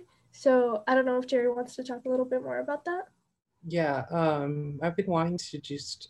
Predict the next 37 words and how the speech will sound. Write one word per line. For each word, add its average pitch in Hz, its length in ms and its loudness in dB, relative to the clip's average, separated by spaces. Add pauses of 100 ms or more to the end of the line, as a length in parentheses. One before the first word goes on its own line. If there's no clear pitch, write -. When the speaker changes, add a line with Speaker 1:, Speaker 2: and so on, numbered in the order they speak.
Speaker 2:
uh, 147 160 -4
or 147 140 0
me 160 320 0
and, 139 200 -2
um, 135 440 0
the 139 60 -2
team 143 300 -2
have 139 120 0
been 143 180 -2
really 147 220 6
wanting 139 460 -4
to - 180 -14
do 131 240 -4
some, 131 340 -2
like, 123 260 -4
gaming-oriented 156 760 2
events 170 400 0
and 139 120 -10
see 147 180 -8
how 143 120 -2
students 156 400 -6
can 156 140 -6
like 147 160 -4
that, 156 200 2
'cause - 140 -6
I 151 120 2
know 165 280 2
that 165 280 4 (240)
a 147 40 -4
lot 147 160 6
of 160 80 2
students 160 340 0
have 156 160 4
actually 147 500 2
joined 147 440 0
and, 135 320 -2
um, 131 420 -2